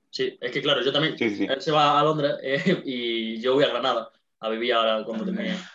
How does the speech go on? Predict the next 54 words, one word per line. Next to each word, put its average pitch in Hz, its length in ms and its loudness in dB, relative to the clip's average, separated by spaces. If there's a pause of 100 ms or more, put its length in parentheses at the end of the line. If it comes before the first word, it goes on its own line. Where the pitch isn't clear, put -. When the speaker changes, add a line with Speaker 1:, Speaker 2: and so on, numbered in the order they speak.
(120)
Speaker 3:
a 104 80 -8
Speaker 1:
Claro, 123 200 2
Speaker 3:
Londres 120 160 2
Speaker 1:
en 117 60 0
Speaker 3:
que 113 120 4
Speaker 1:
Erasmus. 131 340 2
Speaker 3:
<laughs> - 760 -8
Speaker 1:
Y, 123 400 0
y 113 40 -4
yo 131 100 2
me 143 80 0
iré 147 80 2
a 147 40 2
Granada 143 260 2
y 131 40 2
digo, 123 160 -2
pues 104 160 -6
a 95 120 -8
ver 113 120 -6
si - 140 -6
me 113 140 -4
paso 117 200 -4
yo 110 80 -8
también 104 220 -10
por 107 100 -14
alguna 104 280 -8
de 110 60 -2
esas. 110 140 -14 (1040)
Speaker 2:
Sí, 107 220 2
ese 104 180 2
está 110 120 2
muy 110 160 6
bien, 98 220 4
¿eh? 139 100 -2 (100)
En 107 120 -2
Granada 113 380 4
hay, 120 520 -2
hay 110 140 -6
varios 113 440 0
que 104 80 -16
están 110 180 -10 (140)
muy, 110 160 -8
muy 104 200 -6
bien, 98 120 -8 (420)
la 98 100 -4
verdad. 95 280 -2 (220)
Hay 113 180 4
dos, 110 140 2
Speaker 3:
Y 123 100 6
Speaker 2:
creo, 101 200 0
que 98 80 -6
están 101 200 -10
muy 98 120 -6
bien. 95 160 -10